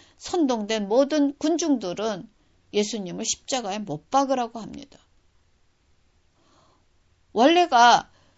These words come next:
유대인이니까 "너희들이 처형하지 그러냐"라고 했을 때 자기들은 사형권이 없기 때문에 데리고 왔다라고 그래요. 그러니까 그 유대인들의 생각은 예수님을 그냥 죽이기로 작정하는데, 어떻게 죽여요?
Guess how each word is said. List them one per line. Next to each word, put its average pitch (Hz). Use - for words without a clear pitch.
유대인이니까 302
"너희들이 302
처형하지 302
그러냐"라고 233
했을 262
때 269
자기들은 226
사형권이 285
없기 277
때문에 294
데리고 247
왔다라고 247
그래요. -
그러니까 302
그 370
유대인들의 285
생각은 262
예수님을 220
그냥 392
죽이기로 302
작정하는데, 226
어떻게 208
죽여요? 185